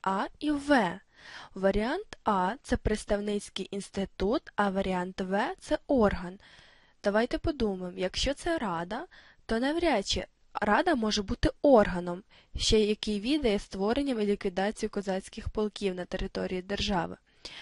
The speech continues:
Тому Генеральна військова рада — це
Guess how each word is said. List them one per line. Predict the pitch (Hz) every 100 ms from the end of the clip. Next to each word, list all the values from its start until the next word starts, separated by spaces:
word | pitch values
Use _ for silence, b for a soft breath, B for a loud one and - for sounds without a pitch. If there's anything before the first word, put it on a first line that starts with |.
| B B B -
Тому | 226 240 339 466 - - - b b _ _ _ _
Генеральна | 208 208 285 440 247
військова | 214 - - 190 175
рада — | 180 160 190 262 370 _ b b
це | - 269